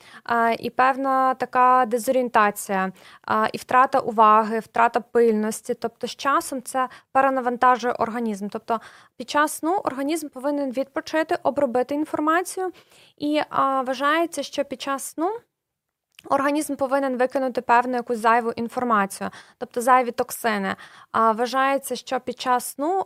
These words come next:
о, якраз таки, е, викидається той білок в головному мозку,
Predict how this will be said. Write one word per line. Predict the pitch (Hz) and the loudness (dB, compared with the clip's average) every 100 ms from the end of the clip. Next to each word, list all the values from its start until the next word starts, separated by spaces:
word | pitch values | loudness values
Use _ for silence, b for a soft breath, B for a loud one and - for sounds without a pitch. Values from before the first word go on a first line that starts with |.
| - | -4
о, | 247 247 240 240 240 233 240 _ - | -4 0 2 2 2 0 -8 _ -14
якраз | 233 254 269 | -8 0 0
таки, | - 247 - | 0 -6 0
е, | 262 254 - 226 220 220 220 220 208 - 208 - _ _ _ | 2 2 0 0 2 2 2 0 -2 -10 -18 -18 _ _ _
викидається | 214 247 277 247 254 247 233 | -4 0 4 6 8 6 2
той | 226 240 233 | -2 2 4
білок | 240 233 240 240 | 4 6 4 2
в | |
головному | 240 220 233 233 | -4 -2 0 0
мозку, | 220 220 214 - 427 | 0 0 0 -4 -10